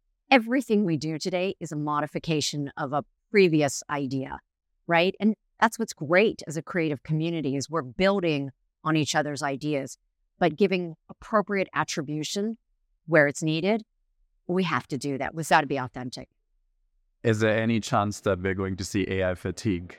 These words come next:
Speaker 2: in the market? 'Cause there's been just so much excitement around it recently.
Speaker 1: I've,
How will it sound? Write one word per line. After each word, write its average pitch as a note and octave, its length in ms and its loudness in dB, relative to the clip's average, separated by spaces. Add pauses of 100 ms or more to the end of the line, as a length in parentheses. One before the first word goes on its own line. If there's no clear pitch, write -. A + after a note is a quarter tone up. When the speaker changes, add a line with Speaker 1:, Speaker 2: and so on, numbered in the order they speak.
Speaker 2:
in G2 120 0
the F#2 60 0
market? F2 540 0
'Cause F2+ 140 -4
there's F2 180 0
been F2+ 160 -4
just F2 240 -6
so F#2+ 160 0
much F#2 280 -2
excitement F2+ 540 -2
around E2+ 280 0
it D#2+ 100 -6
recently. F2 480 -10 (1800)
Speaker 1:
I've, F#4+ 520 4